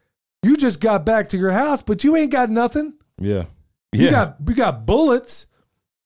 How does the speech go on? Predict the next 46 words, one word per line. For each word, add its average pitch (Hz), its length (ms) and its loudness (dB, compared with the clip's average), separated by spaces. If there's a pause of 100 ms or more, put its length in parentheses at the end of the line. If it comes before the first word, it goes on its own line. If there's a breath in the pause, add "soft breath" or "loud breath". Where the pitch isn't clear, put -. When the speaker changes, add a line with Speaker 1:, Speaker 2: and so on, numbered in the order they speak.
(200)
Speaker 1:
Okay, 226 480 0
let's 277 180 -2
say 277 100 0
you 240 120 4
got 214 320 0
all 240 200 2
the 254 80 0
people 214 240 -2
that 180 160 0
tell 180 160 0
me, 165 120 -2
and 143 100 -2
it 127 100 -4
drives 202 300 -2
me 151 100 -8
crazy, 165 420 -4
"Oh, 175 140 -2
I'm 175 120 -2
just 170 180 -4
gonna 156 140 -4
go 139 160 0
hunting." 131 360 -4 (640)
Huh. 151 260 -4 (640)
Okay, 190 220 0
most 214 260 2
of 214 60 -4
the 165 60 -6
people 196 240 -2
that 160 140 -2
tell 190 160 0
me 208 120 0
that 202 180 0
have 139 140 -6
never 165 220 -2
t-, - 200 -14 (160)
never 226 260 0
spilled 208 360 0
blood 190 300 2
in 147 60 -4
their 143 120 0
lives. 147 600 -4 (140)
Speaker 2:
Or 151 360 0
how 151 240 -2
many 175 500 0 (480)
have 107 180 -4
you, 113 140 -2